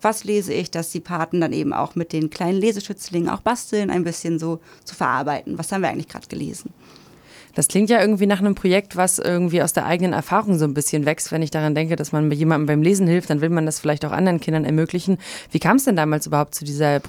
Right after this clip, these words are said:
Speaker 2: Projektidee?
Speaker 1: Äh, die Idee hatte die Franka Becker, das ist die erste Vorstandsvorsitzende im Verein und sie kam zweitausendfünfzehn zu mir, meinte, sie hat einfach diese Idee, dass man hier in Rostock was starten sollte, was etwas mit Lesen zu tun hat und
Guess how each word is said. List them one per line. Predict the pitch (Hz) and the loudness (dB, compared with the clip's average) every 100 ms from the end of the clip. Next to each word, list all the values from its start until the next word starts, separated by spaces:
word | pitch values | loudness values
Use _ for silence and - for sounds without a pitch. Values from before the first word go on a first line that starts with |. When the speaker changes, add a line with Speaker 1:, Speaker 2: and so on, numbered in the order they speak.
| - - | -18 -16
Speaker 2:
Projektidee? | - 160 160 - 147 135 135 - - - - - | -6 0 0 -2 -2 -2 -2 -8 -16 -14 -18 -8
Speaker 1:
Äh, | - 233 | -2 -2
die | 220 | -2
Idee | 214 226 | -2 -2
hatte | 208 196 170 | -2 -4 -6
die | 175 | -8
Franka | - 196 190 | -6 -6 -4
Becker, | 165 180 320 320 302 | -4 -4 -2 0 0
das | 202 202 | -4 -6
ist | 180 - | -6 -4
die | 170 | -2
erste | - 214 233 | -2 -4 -4
Vorstandsvorsitzende | 233 226 226 - 208 202 - 202 208 | -4 -4 -4 -4 -6 -6 -6 -4 -2
im | 185 | -4
Verein | 185 196 170 180 180 | -6 -6 -4 -2 -2
und | 165 170 165 | 0 0 -2
sie | - 185 | -8 -8
kam | 180 175 175 - | -2 -2 -2 -8
zweitausendfünfzehn | - 196 196 190 180 233 240 - 214 | -6 -6 -4 -6 -6 -6 -6 -4 -6
zu | - 202 | -2 -2
mir, | 196 185 | 0 0
meinte, | 165 165 175 | 0 -2 -4
sie | 170 | -4
hat | 185 185 - - | -4 -6 -12 -6
einfach | 185 180 | -6 -6
diese | - 175 156 | -10 -8 -6
Idee, | 160 220 233 233 - - - - | -4 -2 0 -2 -8 -20 -20 -12
dass | - 190 | -8 -4
man | 185 175 | 0 0
hier | 185 190 | 0 -4
in | |
Rostock | 180 208 - 185 | -2 -2 -4 -8
was | 170 - | -8 -4
starten | 170 175 175 | -2 -2 -2
sollte, | 165 156 156 156 | -4 -4 -4 -4
was | 160 - | -4 -6
etwas | - 165 170 | -10 -8 -6
mit | 170 | -2
Lesen | 233 226 | 0 0
zu | - 185 | -4 -8
tun | 190 185 185 | -4 -2 0
hat | 170 - | -4 -6
und | - 165 165 | -2 0 0